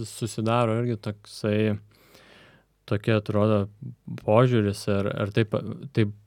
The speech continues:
pasirodo kartais, kad, e, būtent tie visokie sprendimai ir iniciatyvos mum yra tiesiog, e,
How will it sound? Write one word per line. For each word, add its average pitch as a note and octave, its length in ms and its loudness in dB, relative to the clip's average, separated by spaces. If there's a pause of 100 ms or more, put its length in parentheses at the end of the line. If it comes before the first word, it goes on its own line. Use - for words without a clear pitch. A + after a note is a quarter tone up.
(280)
pasirodo G#2+ 720 2
kartais, A2 540 -2
kad, G#2 340 -2
e, G#2 200 2
būtent G2+ 440 0
tie G#2+ 220 0
visokie G2+ 420 -8
sprendimai A2 640 0
ir G2 140 0
iniciatyvos G#2+ 920 0
mum G#2+ 200 0
yra G#2+ 240 0
tiesiog, G#2 560 -4
e, G2 120 -2